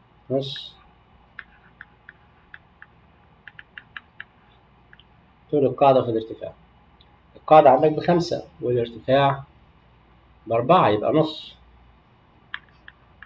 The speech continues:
في خمسة في أربعة،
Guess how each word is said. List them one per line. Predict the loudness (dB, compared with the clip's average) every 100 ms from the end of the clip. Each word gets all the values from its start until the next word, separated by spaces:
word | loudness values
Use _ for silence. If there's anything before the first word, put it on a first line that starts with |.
| -20 -20 -20 -20 _ _ -20 _ -6
في | -4
خمسة | 0 0 0 -4 -6
في | -6 -6
أربعة، | -4 0 2 0